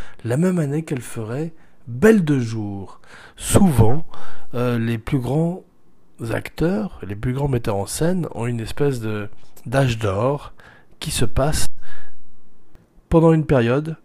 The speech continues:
de quelques mois. Un petit peu à la manière d'Abracadapod, un podcast sur la magie du cinéma.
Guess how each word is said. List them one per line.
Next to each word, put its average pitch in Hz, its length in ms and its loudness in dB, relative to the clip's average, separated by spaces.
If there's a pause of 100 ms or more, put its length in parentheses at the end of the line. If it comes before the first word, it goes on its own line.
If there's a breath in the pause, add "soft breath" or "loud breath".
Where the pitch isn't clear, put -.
(100)
de 123 80 -6
quelques 190 360 6
mois. 98 400 0 (480)
Un 151 120 2
petit 131 220 -4
peu 110 180 -4
à 117 60 -2
la 110 100 -4
manière 107 560 -6 (360 soft breath)
d'Abracadapod, 131 840 8 (560 loud breath)
un - 160 -2
podcast 135 720 0 (300 loud breath)
sur - 240 12
la 180 100 10
magie 165 380 8
du 180 100 2
cinéma. 202 560 4